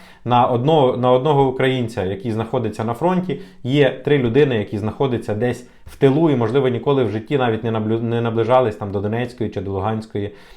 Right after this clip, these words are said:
е, Запорізької чи Х-, Херсонської областей. От, е, і в такому випадку, власне, що, е, що це показує? Це показує, що дуже багато, знову ж таки, є замазаних, ряжених і так далі.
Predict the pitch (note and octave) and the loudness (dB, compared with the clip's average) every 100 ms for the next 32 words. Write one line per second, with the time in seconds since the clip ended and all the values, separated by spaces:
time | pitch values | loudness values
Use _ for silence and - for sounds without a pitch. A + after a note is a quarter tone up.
0 | - - G#2+ F#2+ G2 - A2+ B2+ - - | -20 -12 -4 -2 -2 0 0 0 -4 -4
1 | A2 G2+ - - G#2+ G2+ G2 G#2+ - C3 | -4 -4 -10 -4 0 0 -2 -6 -4 -4
2 | B2+ B2 B2 A#2 A#2 A#2 - G2+ D2+ - | -4 -6 -4 -2 -2 -2 -2 -2 -4 -14
3 | - - - - - C3 G#2+ F2 - G#2+ | -20 -20 -20 -20 -4 2 2 0 -6 0
4 | G#2 G2+ G#2+ - E3 E3 A#2+ C#3 - E3+ | 2 2 -2 -4 -2 0 0 0 2 4
5 | D#3+ E3+ D3 - C3 C#3 C3+ B2+ A#2 A2+ | 4 4 2 2 4 4 2 2 4 4
6 | A#2 A#2 - E3+ F3 C#3 - - - G2+ | 2 -2 2 6 6 4 0 -16 -12 -2
7 | G#2 G#2 G#2+ G#2 G#2+ - F3 E3+ D3 C#3+ | 2 4 4 2 0 0 2 2 0 0
8 | B2+ G2 G#2+ A2+ G#3 D3+ E3 D#3+ B2 - | 0 2 0 0 -2 0 2 2 2 -2
9 | - C#3+ C#3 A2 G#2+ B2+ B2+ A2 - - | -4 -4 -2 0 4 4 2 -4 -6 -16
10 | - A#2+ C#3+ C3 G#2+ - A2 G#2+ G#2+ F#2 | -4 0 2 2 -2 -2 0 2 0 -2
11 | - - G2+ B2+ D#3+ D3+ C3+ B2 A#2+ - | -14 -4 2 4 4 4 2 0 -6 -6
12 | A2+ B2+ D3 B2+ A#2 A2 - - - - | 0 4 4 2 -2 -4 -10 -20 -20 -8
13 | B2 A#2 A2 G#2+ F#2 D#2+ | -6 -2 0 0 0 -2